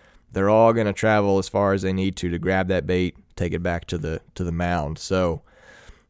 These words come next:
ant bait works really well when you do it correctly. Uh,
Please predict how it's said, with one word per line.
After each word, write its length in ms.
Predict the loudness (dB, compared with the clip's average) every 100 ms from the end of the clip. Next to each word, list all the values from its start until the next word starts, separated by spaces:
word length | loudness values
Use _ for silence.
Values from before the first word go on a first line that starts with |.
| 0
ant 300 | 2 2 6
bait 240 | 6 6
works 320 | 4 0 0
really 220 | 0 2 4
well 500 | 4 4 4 2 -2 _
when 380 | 0 2 2 4
you 120 | 2
do 280 | 2 2 2
it 160 | -2
correctly. 680 | -4 0 0 -2 -8 -10 -14 _ _ -10
Uh, 340 | -6 -4